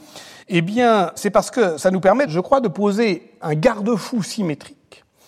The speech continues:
contre la déréalisation du monde que produit l'idéalisme critique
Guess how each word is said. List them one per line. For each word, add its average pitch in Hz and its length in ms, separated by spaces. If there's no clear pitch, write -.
contre 269 380
la 165 120
déréalisation 190 1120
du 123 140
monde 196 520
que 233 100
produit 190 680
l'idéalisme 180 840
critique - 640